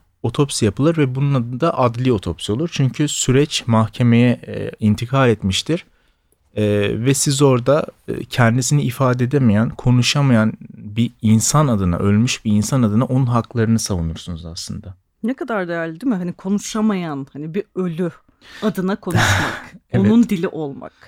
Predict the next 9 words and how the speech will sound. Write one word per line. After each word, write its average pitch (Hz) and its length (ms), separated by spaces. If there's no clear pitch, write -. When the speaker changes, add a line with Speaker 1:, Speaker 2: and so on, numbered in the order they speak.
Speaker 1:
Evet, 117 300
genelde 139 420
ben, 147 360
yani, 104 220
mesleğimi 135 520
çok - 280
sevmiyordum. 98 640
Böyle, 98 160
hani, 98 300